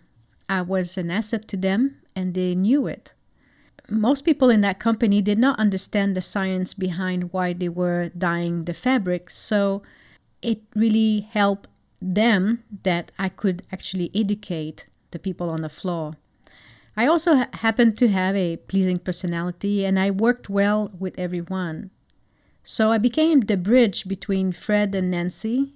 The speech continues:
and the staff on the production floor. The fact that they spared me goes to show that they knew what they were doing, and their abuse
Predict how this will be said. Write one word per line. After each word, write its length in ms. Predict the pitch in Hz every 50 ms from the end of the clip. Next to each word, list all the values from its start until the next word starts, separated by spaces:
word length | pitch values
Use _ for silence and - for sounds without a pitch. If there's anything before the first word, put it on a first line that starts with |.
| - -
and 180 | 180 175 175
the 60 | 170 175
staff 520 | - - - - 185 175 180 175 - -
on 160 | 175 165 165
the 60 | 160
production 520 | 156 - 175 165 160 160 156 - - 170 160
floor. 540 | 156 - - - 180 185 175 156 156 160 - _ _ _ _ _ _ _ _ _ _ _ _ _ _ _ _ _
The 100 | - 208
fact 300 | 202 - 285 339 370 -
that 160 | 349 277 208
they 100 | 208 226
spared 560 | 208 196 - - _ - 220 208 214 214 208 208
me 360 | 185 175 165 165 165 170 180 _
goes 300 | - 220 226 262 240 -
to 100 | - 277
show 520 | - - - - 190 175 170 170 175 185 175
that 200 | - 196 185 185
they 100 | 214 233
knew 380 | 226 214 220 233 233 247 254 247
what 220 | 220 202 185 180
they 100 | 180 180
were 160 | 175 175 175
doing, 600 | 165 165 170 185 190 190 175 165 160 - - 180 - _ _ _ _ _ _ _ _ _ _ _ _ -
and 180 | 185 185 180
their 160 | 180 196 190
abuse 560 | 185 180 165 196 208 220 208 196 190 185 -